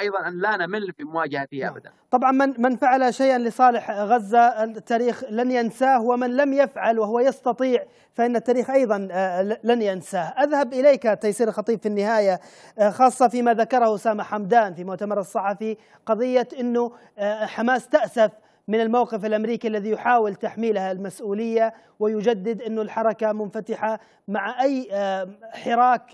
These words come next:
Speaker 2: آه، يوقف العدوان الإسرائيلي على غزة. برأيك، هل، آه، ستنطلي إذن على العالم هذه، آه، هذا اللوم الأمريكي على الفلسطينيين؟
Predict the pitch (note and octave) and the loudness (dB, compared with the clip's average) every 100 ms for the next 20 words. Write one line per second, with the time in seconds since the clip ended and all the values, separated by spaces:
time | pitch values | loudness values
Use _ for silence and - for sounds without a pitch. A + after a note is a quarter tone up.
0 | - G#3 G#3 B3+ B3+ G#3 G#3+ F#3 F#3+ A3 | -4 -2 0 0 0 -2 -8 -6 0 4
1 | A3 G3+ G3+ G#3 G#3 G3 F#3+ _ - - | 2 0 -6 -4 -4 -6 -8 _ -12 -2
2 | G3+ G#3 F#3 F#3+ D#3 F3 F3 D4+ D4+ A3+ | 0 0 -2 -4 -4 -6 -2 0 0 -2
3 | E4 D#4+ - _ _ _ - G#3+ G#3 G3+ | -2 -4 -10 _ _ _ -4 -2 -2 -6
4 | - - A3+ D4 B3 A3 G#3 G#3+ F#3+ F#3 | -14 -6 0 0 0 -4 -4 -6 -8 -6
5 | F#3 G3+ F#3 A3+ G#3 F#3+ F3+ _ _ _ | -6 -4 0 0 0 -2 -8 _ _ _
6 | A3 A#3 G#3+ G#3 G#3 A3 G3 F#3 A3 G#3 | -2 -2 -2 -8 -8 -8 -8 -4 -4 -2
7 | G#3 B3+ A#3+ G#3+ G3+ A3 C#4+ - E3 C#3+ | 2 2 2 -4 -6 -4 -4 -6 -14 -18
8 | _ _ F#3+ G#3+ F#3 G#3 F#3 - G3+ F#3 | _ _ -2 -2 -4 -10 -12 -10 -8 -8
9 | D#3+ A#2+ | -12 -18